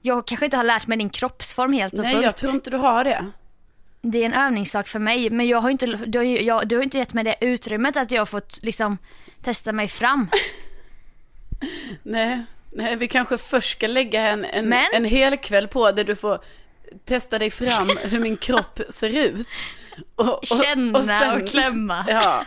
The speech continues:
Speaker 2: och sen, sen dagen efter, ja, vi behöver inte
Speaker 1: Ja.
Speaker 2: sova ihop, utan du kan gå hem var och en för sig.
Speaker 1: Jag
Speaker 2: Men
Speaker 1: sover gärna hos dig.
Speaker 2: Ja, okej. Ja, du får
Speaker 1: Men du
Speaker 2: sova,
Speaker 1: har ju
Speaker 2: du
Speaker 1: lite
Speaker 2: får
Speaker 1: sömnproblem,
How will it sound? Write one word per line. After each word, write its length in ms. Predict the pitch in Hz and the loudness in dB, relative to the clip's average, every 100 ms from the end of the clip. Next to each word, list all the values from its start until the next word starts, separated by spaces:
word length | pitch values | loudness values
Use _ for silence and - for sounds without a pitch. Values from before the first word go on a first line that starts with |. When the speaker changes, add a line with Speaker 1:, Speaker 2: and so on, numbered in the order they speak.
| - | -2
Speaker 2:
och 100 | 240 | -2
sen, 480 | - 233 196 180 175 311 - - - | 2 0 0 -4 -4 -6 -8 -20 -10
sen 540 | - 240 277 247 202 | -4 -2 0 0 0
dagen 240 | 208 214 208 | 2 2 2
efter, 720 | 262 - - - 135 170 190 | -2 -4 -4 2 2 0 -2
ja, 120 | 190 | -2
vi 140 | 196 | 0
behöver 280 | 190 175 185 | 0 2 2
inte 140 | 196 - | 2 2
Speaker 1:
Ja. 80 | |
Speaker 2:
sova 300 | 233 226 196 | 4 6 6
ihop, 340 | 175 180 - - | 4 4 -2 -8
utan 320 | 160 - 107 | -8 -6 -10
du 80 | 123 | -10
kan 200 | - 226 | -6 -4
gå 80 | 214 | -2
hem 200 | 180 165 | -4 -2
var 120 | 151 | -4
och 60 | 156 | -6
en 80 | |
för 120 | 175 170 | -8 -4
sig. 280 | 180 165 - - - - | 0 -2 -4 -18 -10 0
Speaker 1:
Jag 140 | 285 | 4
Speaker 2:
Men 100 | 202 | 4
Speaker 1:
sover 240 | 381 403 | 4 2
gärna 300 | 339 330 247 | 2 2 2
hos 120 | 277 320 | 0 0
dig. 260 | 254 247 - | -2 -2 -6
Speaker 2:
Ja, 280 | 196 196 196 185 - - - - - | -4 0 -2 -4 -18 -20 -20 -20 -16
okej. 460 | 202 - 185 208 226 - | -12 -6 -6 -6 -10 -12
Ja, 160 | 214 247 | -8 -6
du 140 | 247 | -4
får 100 | 226 | 2
Speaker 1:
Men 80 | 294 | 4
du 40 | |
Speaker 2:
sova, 80 | 254 | 4
Speaker 1:
har 60 | 262 | 4
ju 60 | |
Speaker 2:
du 60 | 262 | 4
Speaker 1:
lite 120 | 247 | 4
Speaker 2:
får 60 | 277 | 6
Speaker 1:
sömnproblem, 340 | 285 285 233 | 4 4 4